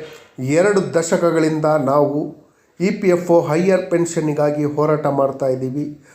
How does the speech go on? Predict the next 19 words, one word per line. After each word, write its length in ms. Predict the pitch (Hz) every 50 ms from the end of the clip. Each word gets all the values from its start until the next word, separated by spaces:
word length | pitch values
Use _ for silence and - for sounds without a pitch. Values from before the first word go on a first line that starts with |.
| _ _
ಹೈಕೋರ್ಟ್ 500 | - 170 185 185 180 180 180 170 170 165
ಆದೇಶ 340 | 151 139 143 139 147 143 147 151
ಕೊಡ್ತು, 400 | 147 143 - 143 143 143 - 139 139
ಸುಪ್ರೀಂ 440 | 131 - 165 151 - - 180 175 175
ಕೋರ್ಟ್ 280 | 175 175 156 151 151 147
ಆದೇಶ 360 | 135 139 139 147 143 147 -
ಕೊಡ್ತು. 440 | 147 - - 147 139 143 - - 147 147 - - - - - - _ _ _ _ _ -
ಇದುವರೆಗೆ 580 | 180 185 277 269 233 214 190 180 170 170 180
ಹೈಯರ್ 420 | 175 - 139 160 180 202 226 226 226 -
ಪೆನ್ಷನ್ 360 | 202 180 180 175 - 180 175 175
ಪ್ಲಾನನ್ನು 540 | 175 170 160 156 156 151 151 147 147 147 147 135 123 - -
ಕೇಂದ್ರ 260 | - 156 156 160 160
ಸರ್ಕಾರ 480 | 151 - 165 147 - - - 139 143 147 143 123 117 - - - - - _ _
ಇಂಪ್ಲಿಮೆಂಟ್ 520 | 160 165 170 175 180 160 156 156 151 151 147 135
ಮಾಡೋಕ್ಕಾಗಲಿಲ್ಲ. 720 | 123 127 131 135 131 - 127 131 131 131 120 117 110 104 101 - - - _ _ _ _ _ _ _ _ _ _ _ _ _ _ -
ಈಗ 220 | 143 147 143 147
ಬೇರೆ 340 | 147 143 127 143 156 160 151
ಬೇರೆ 280 | 139 151 151 151 151 143
ಏನೇನೋ 460 | 135 139 147 160 156 156 156 160